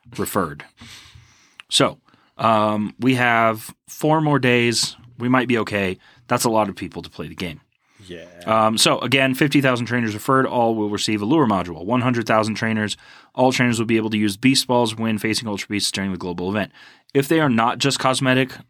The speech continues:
Speaker 1: that's gravy. It is one of the best Pokeballs that has existed.
Speaker 2: It's so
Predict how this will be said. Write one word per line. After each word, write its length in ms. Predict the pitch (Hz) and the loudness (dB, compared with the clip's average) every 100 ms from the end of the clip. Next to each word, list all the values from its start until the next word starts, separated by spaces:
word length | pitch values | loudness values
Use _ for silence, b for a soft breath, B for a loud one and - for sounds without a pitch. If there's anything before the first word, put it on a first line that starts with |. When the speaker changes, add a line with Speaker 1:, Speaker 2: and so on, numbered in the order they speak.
| _ _ | _ _
Speaker 1:
that's 360 | 104 110 104 110 | -2 0 0 -4
gravy. 560 | 110 104 87 80 76 _ _ _ _ _ | 0 0 0 -6 -18 _ _ _ _ _
It 200 | 90 117 | -2 2
is 160 | 127 107 | 2 2
one 140 | 127 | 2
of 100 | 113 | 2
the 80 | 110 | 0
best 380 | 98 117 107 - | 2 2 2 0
Pokeballs 600 | - 101 98 98 92 87 | -2 -2 0 -2 -2 -4
that 180 | 101 87 | -8 -8
has 240 | - 95 90 | -8 -8 -8
existed. 480 | 85 82 - - _ - | -10 -10 -12 -14 _ -12
Speaker 2:
It's 140 | - | -6
so 280 | - 196 170 | -6 -6 -10